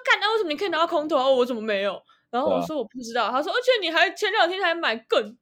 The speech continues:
Speaker 1: 到底怎样？”
Speaker 2: 有时候真的是，啊，看缘分啊，这种东西，
Speaker 1: 真的，
Speaker 2: 嗯。
Speaker 1: 好，好，跟大家稍微介绍一下E N S好了。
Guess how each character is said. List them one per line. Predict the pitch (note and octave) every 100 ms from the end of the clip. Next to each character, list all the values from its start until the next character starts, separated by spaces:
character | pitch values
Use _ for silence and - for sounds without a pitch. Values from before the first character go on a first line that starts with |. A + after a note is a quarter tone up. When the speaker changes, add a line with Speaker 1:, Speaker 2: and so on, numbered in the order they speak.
| _
Speaker 1:
到 | F#4+
底 | C4+
怎 | C4
样？” | A3 A#3+
Speaker 2:
有 |
时 | B3 - -
候 | D#3+ E3+
真 | F3+
的 | E3+
是， | D#3+ F3 D#3+
啊， | D3 B2 A#2+ -
看 | E3 D#3
缘 | B2+
分 | B2+ D#3+ B2+
啊， | G2+ F#2+
这 |
种 | A2+
东 | G#2+ A2
西， | A2+ G#2 G#2 _
Speaker 1:
真 | E4 G3+
的， | E4 C4+ G#3 - -
Speaker 2:
嗯。 |
Speaker 1:
好， | B3 D4 F#4
好， | D#4+ B3+
跟 | C4 F4+
大 | G4+ G4
家 | G4+
稍 | G4
微 | E4
介 | C4+ D#4 A#3+
绍 | C4 A3
一 |
下 | A#3 A3+
E | G3
N | G3 F#3
S | D#3 F#3+ G3
好 | F#3+ E2
了。 | - B3+